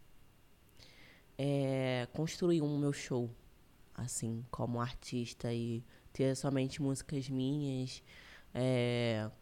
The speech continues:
construir um show que o público olhasse e falasse assim, "Nossa, que show!" Que as pessoas saíssem felizes,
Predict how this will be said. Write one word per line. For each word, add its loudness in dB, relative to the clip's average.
construir 0
um 4
show 2
que 0
o 4
público 0
olhasse 2
e -16
falasse -2
assim, 0
"Nossa, 0
que -8
show!" 2
Que 0
as 2
pessoas 2
saíssem 0
felizes, 2